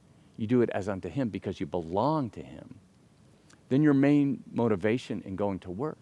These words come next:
and what you do in your career, your vocation as a mom, as a dad, in the community service that you do, you're doing it as unto the Lord. And when you do that, you're working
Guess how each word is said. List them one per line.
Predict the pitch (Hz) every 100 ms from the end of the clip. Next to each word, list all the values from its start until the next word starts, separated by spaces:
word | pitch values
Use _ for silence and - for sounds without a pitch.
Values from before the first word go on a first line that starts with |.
| -
and | 87
what | 87 98 -
you | 85
do | - 147 107
in | -
your | 90
career, | 90 - 135 120
your | 87
vocation | 80 82 - 127 - -
as | 78
a |
mom, | 82 104 123 107
as | -
a |
dad, | 64 120 127 104 - - - - - -
in | - 120 104
the | 95
community | - 135 147 127
service | 110 123 131 110
that | -
you | - 90
do, | 95
you're | 85 127 104 95
doing | 160 196 185
it | 180 -
as | - 110 - -
unto | 151 156 - 123
the | 110
Lord. | 107 127 156 117 - - - - -
And | 107
when | 117
you | 127
do | 113 170 214
that, | 180 120 -
you're | 117
working | 127 127 151 165 151